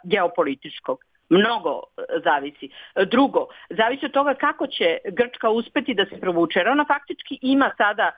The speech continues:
jedan, jedno vreme za predah i ona treba onda, ona, da predloži i da kaže, „Evo kako mi predlažemo restrukturaciju, faktički restrukturaciju duga.”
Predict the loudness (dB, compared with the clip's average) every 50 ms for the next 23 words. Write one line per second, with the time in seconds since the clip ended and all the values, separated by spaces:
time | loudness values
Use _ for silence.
0 | -10 -20 _ -4 0 0 0 2 0 -2 -2 -4 -4 0 0 0 0 0 0 0
1 | 2 0 0 0 0 -2 -2 -2 0 0 0 2 2 0 0 0 -2 _ -20 -20
2 | -18 -6 0 2 2 4 4 2 0 2 0 2 2 2 2 0 0 2 2 2
3 | 2 2 2 0 -2 -2 -2 _ _ 2 4 6 6 4 4 2 -4 -6 -8 _
4 | _ _ _ _ -4 -2 -2 0 2 2 2 2 2 0 -2 0 -2 -4 -6 -6
5 | -8 -12 -10 -6 -4 -2 0 0 0 0 0 0 0 0 0 2 2 0 0 -2
6 | -4 -2 -2 -2 -2 -2 -4 -6 -6 -4 -6 -6 -6 -2 -2 -2 0 0 0 -2
7 | 0 0 0 2 2 4 4 2 0 0 -4 -8 -8 -8 -4 -2 0 2 2 0
8 | -2 -6 -12 -12 -12 -8 -2 -2 -2 -2 _ -8 -16 -16 -16 _ -10 -10 -10 -10
9 | -10 -12 -16 -16 _ _ -4 0 0 0 0 -2 -10 -6 -6 -4 -4